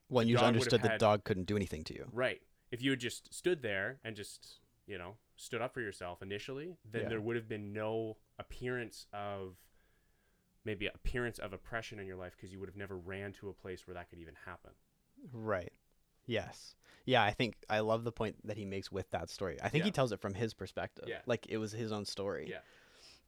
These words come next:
Speaker 1: But the idea that, um, that little dog, who, even though he was a kid at the time, that little dog all of a sudden had all of this power over him.
Speaker 2: Mm-hmm.
Speaker 1: And the fascinating thing is, like,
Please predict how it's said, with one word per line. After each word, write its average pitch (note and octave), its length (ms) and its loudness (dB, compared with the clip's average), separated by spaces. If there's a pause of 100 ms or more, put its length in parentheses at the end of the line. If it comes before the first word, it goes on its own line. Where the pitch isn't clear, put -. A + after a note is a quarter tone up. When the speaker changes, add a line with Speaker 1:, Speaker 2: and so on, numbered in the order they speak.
(120)
Speaker 1:
But A#2 200 2
the A#2+ 120 8
idea A#2 480 6
that, A2 380 2 (440)
um, G2 540 0
that G#2+ 420 2
little G#2+ 380 2
dog, G2+ 540 0 (640)
who, A2+ 180 -4
even A#2 220 -2
though A2 100 2
he B2 220 -2
was A#2+ 160 2
a F#2+ 60 -8
kid - 220 -8
at F2 80 -4
the - 60 -8
time, F#2 420 -10 (100)
that G#2+ 200 4
little A#2 180 2
dog G2 380 2 (560)
all A#2 220 6
of C#3 60 2
a C3+ 60 2
sudden A#2 300 0
had G#2 360 0
all G2+ 280 0
of G2+ 80 -2
this G#2 200 -6
power F#2 380 -6
over B2 220 -2
him. D3 240 -2 (320)
Speaker 2:
Mm-hmm. G#2 220 -16 (180)
Speaker 1:
And A2+ 140 2
the A2 60 0
fascinating A#2 440 0
thing A#2 140 0
is, G#2+ 100 -2
like, G2+ 160 2